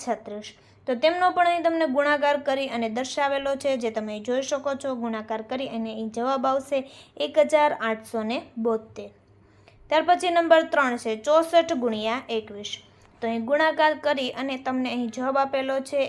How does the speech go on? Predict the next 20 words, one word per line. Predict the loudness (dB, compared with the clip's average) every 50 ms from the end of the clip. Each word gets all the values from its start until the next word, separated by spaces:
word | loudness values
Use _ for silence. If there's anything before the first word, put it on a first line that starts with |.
| -2 -6
એક | -4 -4 -6 -4
હજાર | -4 -4 -4 -4 -4
ત્રણસો | -6 -4 -6 -4 -4 -6 -8 -8 -8
ને | -6 -6 -8
ચુમ્માલીસ. | -8 -6 -6 -6 -6 -6 -8 -6 -6 -6 -6 -6 -6 -8 -10 -10 -12 _ _ _ _ _ _ _ _ _ _ _ -6
નંબર | -4 0 2 2 2 2 0 -2 -12 -20 -20 -20 _ -8 -6
ચાર, | -6 -6 -6 -14 -20 -20 -20 _ _ _ _ _ _ _ _ _ _ _ _ _ _ _ _ _ _ _ _ _ _ _ 0
ચારસો | 2 2 2 2 0 -4 -4 -2
બાસઠ | 0 2 2 2 2 0 2 0 0 0 0
ગુણ્યા | -4 -4 -2 -2 -2 0 -2 -2 -2 -4 -8 -14 -6
ચોત્રીસ. | -2 -2 -2 -2 -2 -6 -12 -12 -12 -12 -12 -14 -14 -16 _ _ _ -20 -20 -20 -20 -20 _ -6
તો | -4
અહીં | -4 -4 -2 -4
તમને | -4 -2 -2 -4 -2 -2
ગુણાકાર | -2 -2 -2 -2 0 2 0 0 0 0 0
કરી | 0 0 0 -2 -4
અને | -4 -4 -4 -4 -4
અહીં | -4 -6 -6 -4 -4
તમને | -4 -4 -2 -2 -4 -4 -6 -10 -16 _ _ _ _ _ _ _ _ _ _ _ -8
ગણતરી | -2 -2 0 0 -2 -4 -6 -8 -6